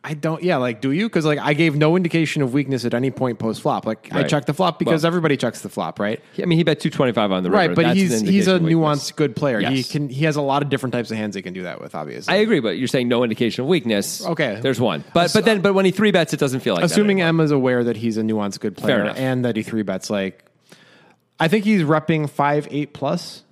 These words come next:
Speaker 1: I think he has the bad end of the straight plus, right? He's n-, if, especially considering how he's ranging her, it seems.
Speaker 2: I don't actually know if he has five eight, but I think he's got eight ten plus.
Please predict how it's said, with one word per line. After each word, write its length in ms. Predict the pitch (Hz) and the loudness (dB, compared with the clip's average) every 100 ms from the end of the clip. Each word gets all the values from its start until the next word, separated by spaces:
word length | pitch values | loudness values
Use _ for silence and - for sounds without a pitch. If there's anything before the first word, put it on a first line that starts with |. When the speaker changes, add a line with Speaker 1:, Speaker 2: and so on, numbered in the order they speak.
| - | -10
Speaker 1:
I 80 | 131 | -4
think 140 | 147 | -4
he 100 | 151 | -2
has 280 | 143 139 143 | 0 0 -2
the 120 | - | -6
bad 300 | 123 123 120 | -4 -2 0
end 140 | 123 123 | 0 0
of 60 | |
the 80 | 120 | -2
straight 340 | 110 123 117 | -2 -4 -4
plus, 360 | - 110 139 - | -6 -6 -6 -6
right? 180 | 117 123 - | -6 -6 -8
He's 220 | 127 113 | -8 -6
n-, 120 | 127 - | -8 -6
if, 180 | 139 147 | -2 -2
especially 560 | - 147 143 127 135 120 | -2 -2 -2 0 -2 -2
considering 800 | - 120 123 120 110 110 120 - _ _ | -6 -4 -2 -2 -2 -6 -10 -14 _ _
how 200 | - 139 | -4 -2
he's 160 | 120 101 | 0 -2
ranging 360 | 104 110 113 | -2 -2 -4
her, 120 | 110 123 | -2 -4
it 80 | - | -4
seems. 380 | 147 147 - - _ _ _ _ _ _ - _ _ | -6 -6 -8 -18 _ _ _ _ _ _ -20 _ _
Speaker 2:
I 140 | - 151 | -2 0
don't 180 | 202 | 0
actually 400 | 196 151 160 170 | 0 -2 -2 -2
know 140 | 151 127 | -2 -2
if 80 | 117 | 0
he 80 | |
has 160 | 120 107 | -2 -2
five 300 | - 98 101 | -4 -4 -2
eight, 340 | 78 98 117 | -4 -4 -6
but 100 | - | -6
I 80 | 95 | -4
think 220 | 90 120 | -4 -6
he's 200 | 104 98 - | -6 -10 -6
got 320 | 92 90 80 _ _ _ - | -4 -4 -6 _ _ _ -10
eight 180 | 110 | -10
ten 220 | - 90 71 | -10 -16 -16
plus. 400 | - 50 - | -18 -20 -20